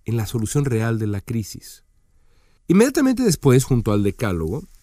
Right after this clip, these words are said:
la semana pasada, simpatizantes del gobierno pusieron en práctica la otra táctica de manejo de crisis que, pues, ya se ha vuelto su costumbre, que es la intimidación.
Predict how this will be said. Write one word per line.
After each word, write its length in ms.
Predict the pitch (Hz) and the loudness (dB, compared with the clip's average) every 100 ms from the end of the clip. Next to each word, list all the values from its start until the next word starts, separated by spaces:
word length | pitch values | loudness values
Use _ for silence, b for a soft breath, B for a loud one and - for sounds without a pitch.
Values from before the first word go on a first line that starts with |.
| _ | _
la 140 | - 95 | -8 -6
semana 240 | 98 104 | -2 -2
pasada, 400 | 113 - 80 76 | -2 -4 -4 0
simpatizantes 800 | 104 151 143 143 135 175 151 156 | 2 2 2 0 0 0 0 0
del 120 | 131 | 2
gobierno 360 | 117 117 135 147 | 2 2 2 0
pusieron 380 | 123 113 139 123 | -2 -2 -2 -2
en 60 | |
práctica 440 | 104 123 117 127 113 | -2 -4 -4 -4 -2
la 140 | 113 | 0
otra 240 | 170 180 151 | 0 -2 -4
táctica 480 | 139 - 131 117 | -4 -6 -6 -4
de 60 | 98 | -4
manejo 280 | 98 120 135 | -2 -4 -2
de 120 | 101 | -2
crisis 320 | 113 113 147 | -2 -4 -4
que, 160 | - 156 | -6 -10
pues, 160 | - 226 | -6 -4
ya 100 | 277 | -2
se 80 | |
ha 40 | 233 | 0
vuelto 240 | 233 202 | 0 0
su 120 | 175 170 | -4 -2
costumbre, 460 | 147 - 202 160 | -2 0 0 0
que 80 | - | 0
es 80 | 143 | 0
la 80 | 131 | 0
intimidación. 720 | 98 92 85 80 73 - | -2 -6 -8 -10 -10 -12